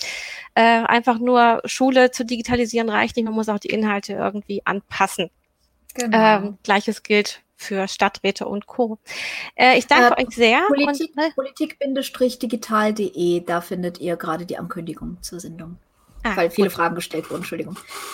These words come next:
Speaker 1: Ja, Entschuldigung. <laughs> Ich, manchmal, genau, guckt man halt nicht mehr auf diesen Chat drauf. Also ich danke dir sehr und ich wünsche euch jetzt allen noch eine schöne Woche. Äh, bis bald.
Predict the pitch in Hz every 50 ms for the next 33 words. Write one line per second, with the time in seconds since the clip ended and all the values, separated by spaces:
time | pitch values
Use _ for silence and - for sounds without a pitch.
0 | - - 247 226 - - - - - - 208 202 202 202 - - 233 - - 349
1 | 339 - 269 - - - 539 554 480 320 - - - - - - - - - -
2 | 240 285 - 311 277 262 - 262 214 214 208 - - 262 - - 220 220 214 214
3 | - - 240 - 240 - 214 - - 226 - 226 226 - - 240 - - - 202
4 | 196 - - - 240 - 240 - - - 247 311 - 294 - - 247 226 - -
5 | 262 285 277 - - 247 233 - 240 - - - 269 285 - - - - 247 -
6 | 262 247 - - - 226 233 247 247 247 - 254 247 247 - - 269 269 254 233
7 | 220 247 269 - 392 440 440 - - - - - - - - - - - - -
8 | - - 262 269 269 262 262 - 294 - - - 196 180 180 - - -